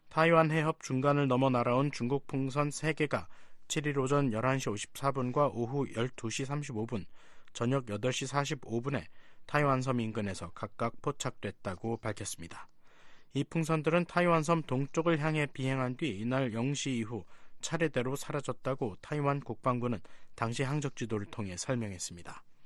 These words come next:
타이완 국방부에 따르면 전날인 육 일에도 중국 풍선 한 개가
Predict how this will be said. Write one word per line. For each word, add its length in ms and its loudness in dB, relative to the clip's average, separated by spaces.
타이완 380 2
국방부에 460 2
따르면 380 2
전날인 520 0
육 160 0
일에도 400 2
중국 280 0
풍선 400 -2
한 200 -2
개가 320 0